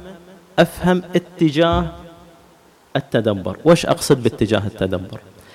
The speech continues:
اتجاه التدبر يعني باتجاه النفس وليس باتجاه الآخر.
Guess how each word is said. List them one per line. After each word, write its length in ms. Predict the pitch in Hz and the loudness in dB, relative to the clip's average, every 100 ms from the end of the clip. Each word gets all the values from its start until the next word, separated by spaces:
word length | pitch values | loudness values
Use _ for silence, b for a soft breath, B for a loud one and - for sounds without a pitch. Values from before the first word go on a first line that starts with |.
| B B B 135 | B B B -4
اتجاه 580 | - - 127 180 185 | 0 2 6 6 6
التدبر 680 | 180 185 165 160 175 165 185 | 4 6 6 6 4 6 6
يعني 580 | 160 147 139 151 170 170 165 - | 6 4 2 2 2 0 -4 0
باتجاه 760 | 131 - - 131 120 151 165 156 - | 0 0 0 0 4 4 4 2 -4
النفس 720 | 135 120 123 143 - - - - | -2 0 2 0 -4 -14 -14 -12
وليس 360 | 113 113 127 - | -6 -4 -4 -6
باتجاه 560 | 113 - 107 107 110 110 | -12 -10 -10 -6 -6 -6
الآخر. 420 | - 87 - | -8 -10 -10